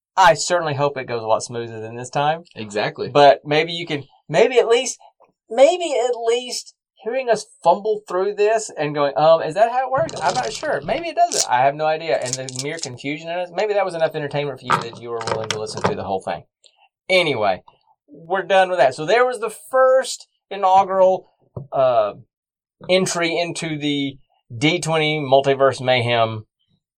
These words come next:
Speaker 2: Archives.
Speaker 1: <laughs> whatever segment. Okay.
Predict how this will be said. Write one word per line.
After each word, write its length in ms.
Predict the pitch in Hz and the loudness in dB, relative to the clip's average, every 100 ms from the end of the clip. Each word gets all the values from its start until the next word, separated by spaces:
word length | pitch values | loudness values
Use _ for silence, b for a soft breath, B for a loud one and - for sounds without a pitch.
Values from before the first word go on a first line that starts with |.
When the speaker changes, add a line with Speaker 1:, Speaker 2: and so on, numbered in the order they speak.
| _ - | _ -6
Speaker 2:
Archives. 760 | 131 127 107 90 - - - - | -4 -4 -4 -4 -6 -8 -10 -10
Speaker 1:
<laughs> 400 | 127 175 - _ | -6 -6 -8 _
whatever 640 | 143 135 143 139 143 123 - | -4 4 8 8 6 0 -6
segment. 540 | - 147 127 107 - _ b b | 4 4 4 -2 -12 _ b b
Okay. 380 | 135 135 127 123 | -4 4 4 4